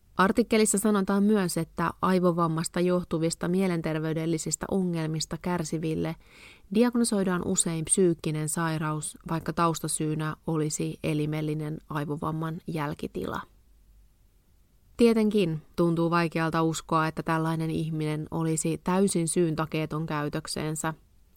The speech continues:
Esimerkiksi impulssien hallinnan puutokset on helpompi ymmärtää nopeasti tapahtuneissa väkivaltarikoksissa,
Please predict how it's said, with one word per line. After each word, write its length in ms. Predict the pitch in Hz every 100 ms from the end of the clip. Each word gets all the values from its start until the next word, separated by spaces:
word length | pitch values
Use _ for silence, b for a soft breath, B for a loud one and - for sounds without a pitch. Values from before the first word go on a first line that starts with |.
| _
Esimerkiksi 800 | 190 226 233 226 233 - 220 226
impulssien 520 | 233 226 214 - 180
hallinnan 540 | 185 196 180 151 156 156
puutokset 680 | 170 160 151 - 160 156
on 200 | - 156
helpompi 500 | 156 165 170 160 160
ymmärtää 560 | 160 160 156 160 - 160
nopeasti 560 | 160 165 208 208 202 202
tapahtuneissa 840 | - 196 180 - 180 180 180 180
väkivaltarikoksissa, 1300 | 175 175 180 170 170 165 170 175 170 - 165 -